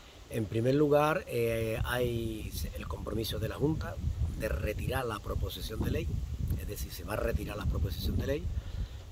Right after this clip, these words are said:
pero a cambio es una parte que chirría, que, que no compartimos. Le van a dar, en principio, unos siete mil euros por hectárea en un periodo de treinta años.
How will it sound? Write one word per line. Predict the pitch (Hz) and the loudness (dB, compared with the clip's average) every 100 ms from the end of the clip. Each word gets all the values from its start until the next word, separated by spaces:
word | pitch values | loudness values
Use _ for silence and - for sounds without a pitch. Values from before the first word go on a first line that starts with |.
| - | 4
pero | 123 135 | 8 8
a | 131 | 8
cambio | 139 131 127 160 - - | 6 4 4 2 0 -8
es | 110 | -2
una | 104 123 | 0 2
parte | 117 131 127 127 | 4 4 4 2
que | 120 117 113 107 | 2 2 2 0
chirría, | - 120 107 156 131 - - - | 0 -2 2 4 4 0 -8 -8
que, | 104 107 107 104 101 - - - | -2 0 0 0 -2 -6 -8 -6
que | - | 2
no | 120 151 | 6 6
compartimos. | 147 110 - - 82 - - - - - 107 | 6 2 -2 -4 -6 -6 -8 -8 -10 -10 -2
Le | 113 | 2
van | 147 151 | 4 4
a | 120 | 2
dar, | 95 - 127 | 0 -6 -4
en | 117 | -4
principio, | 120 113 156 156 170 185 - - - - | -2 0 0 0 -2 -2 -8 -8 -4 2
unos | 156 156 | 6 6
siete | - 135 123 117 113 | 4 2 4 4 4
mil | 135 135 - | 4 2 2
euros | 120 107 - | 2 2 0
por | 139 147 | 4 6
hectárea | 127 127 135 156 | 4 0 -2 -2
en | 117 120 | -2 0
un | 135 | 2
periodo | - 123 135 143 | 4 4 6 6
de | 120 110 | 4 0
treinta | 110 113 104 92 85 | -2 -2 -2 -4 -6
años. | - - | -8 -12